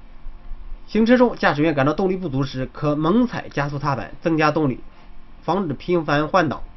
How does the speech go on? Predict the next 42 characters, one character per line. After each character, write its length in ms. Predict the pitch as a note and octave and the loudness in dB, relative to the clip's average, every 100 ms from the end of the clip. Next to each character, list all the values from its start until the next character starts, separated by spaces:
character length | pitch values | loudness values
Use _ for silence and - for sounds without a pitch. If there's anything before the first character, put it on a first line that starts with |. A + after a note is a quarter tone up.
| - - | -18 -2
这 100 | F3 | 0
样 160 | B2 | 0
可 140 | A2 C3+ | -2 -4
以 160 | B2 - | -4 -8
节 140 | - C#3 | -6 0
约 160 | D3 | 2
燃 160 | C#3 A2+ | 2 2
料， 180 | D#3+ - - - | 0 -2 -12 -16
这 100 | A2+ | -14
是 60 | - | -10
错 160 | - F3 | -6 -4
误 80 | |
的。 100 | - - - - - - | -6 -14 -18 -18 -16 -2
感 140 | C#3 | 0
觉 60 | D#3+ | 2
动 140 | G3+ | 2
力 80 | F#3 | 0
不 100 | F#3 | 0
足 140 | C3 | -2
的 100 | C3+ | 0
时 80 | D3 | 0
候 140 | A#2 - | -2 -4
就 120 | C#3 | -2
要 220 | B2 - - - | -2 -4 -10 -2
降 240 | G#3 C#3+ | 0 2
档。 140 | G#2 - - - - - - - - - - - | 0 -10 -14 -14 -12 -12 -16 -20 -20 -18 -10 4
二 140 | G3+ | 6
百 140 | D3+ B2+ | 6 2
七 160 | - | -6
十 80 | F#3 | -6
一， 220 | G3 G3 - - | -6 -6 -10 -12
汽 140 | - A#3 | -4 2
车 100 | A#3 | 6
噪 220 | A#3+ F3 | 6 6
音 200 | A3 - | 4 0
主 100 | - | 2
要 80 | D3 | 4
来 140 | C3 | 4
自 120 | C#3+ D3+ | 2 0
于 160 | C3+ | -2
汽 200 | C3 - | -4 -6
车 200 | C#3+ C3 | -2 -2